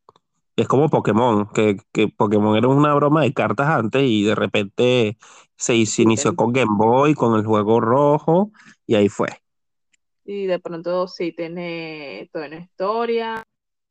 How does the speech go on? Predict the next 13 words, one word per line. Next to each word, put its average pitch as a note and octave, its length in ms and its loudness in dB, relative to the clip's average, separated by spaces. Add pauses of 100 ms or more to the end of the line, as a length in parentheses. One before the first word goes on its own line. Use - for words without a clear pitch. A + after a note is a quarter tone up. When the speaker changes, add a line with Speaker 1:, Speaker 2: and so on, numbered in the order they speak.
(320)
Speaker 2:
unas F#3 580 -6
leyendas E3+ 400 -4
urbanas F3 500 -8
de F3 100 -8
as-, F3+ 220 -14
de E3+ 280 -8
suicidio F#3+ 720 -10
y F3+ 80 -8
todo E3+ 260 -6
eso, A3 280 -12
y G#3+ 100 -10 (120)
Speaker 1:
<laughs> - 300 -20
Del, D#3 320 2